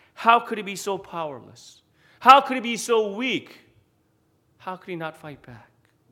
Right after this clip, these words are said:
To them, the life of Jesus was a life totally wasted, a worthless life, as they have failed to realize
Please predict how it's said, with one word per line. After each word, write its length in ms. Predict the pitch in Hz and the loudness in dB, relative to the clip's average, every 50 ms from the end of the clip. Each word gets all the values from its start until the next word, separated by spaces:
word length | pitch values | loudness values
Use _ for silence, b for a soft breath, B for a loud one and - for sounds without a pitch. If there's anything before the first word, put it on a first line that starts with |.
| _ _ _ _ _ _ _ _ _ _ _ | _ _ _ _ _ _ _ _ _ _ _
To 100 | - 202 | -2 0
them, 300 | 180 180 247 254 247 233 | 4 6 6 6 6 4
the 100 | 202 208 | 4 2
life 380 | 196 185 196 226 262 285 - - | 4 6 6 6 6 6 4 0
of 140 | 240 196 160 | -2 -2 -2
Jesus 880 | 131 139 185 233 247 240 226 170 147 151 151 143 - - - - - - _ _ _ _ _ _ _ _ _ _ _ - | -6 -8 -6 -4 -2 -2 -4 -4 -6 -8 -8 -8 -10 -16 -18 -20 -20 -20 _ _ _ _ _ _ _ _ _ _ _ -12
was 140 | 156 156 156 | -10 -8 -6
a 60 | 160 | -4
life 340 | 165 175 175 170 165 170 - | -2 0 0 -2 -2 -6 -12
totally 540 | - - - 190 196 190 190 175 175 165 | -14 -10 -8 -8 -8 -6 -6 -6 -8 -8
wasted, 600 | 151 135 131 123 123 - - - _ - - _ _ _ _ _ _ _ _ _ _ _ _ _ _ _ _ - | -8 -10 -12 -12 -14 -20 -20 -20 _ -20 -20 _ _ _ _ _ _ _ _ _ _ _ _ _ _ _ _ -10
a 80 | 131 135 | -8 -4
worthless 680 | 151 175 220 254 269 262 262 - 220 226 220 220 - | 2 6 6 6 6 4 2 -2 -6 -6 -6 -6 -4
life, 280 | 202 196 185 170 160 147 | -4 -2 -2 -2 -2 -4
as 140 | 151 147 151 | -8 -10 -8
they 80 | 165 160 | -6 -6
have 160 | 151 143 - | -6 -6 -8
failed 440 | - - 233 226 240 240 240 233 240 | -6 -2 2 4 4 4 2 0 -2
to 100 | 208 202 | -6 -6
realize 720 | 180 196 196 196 185 170 151 143 127 123 127 123 - | -4 -2 -2 -2 -2 0 -2 -2 -2 -4 -8 -10 -14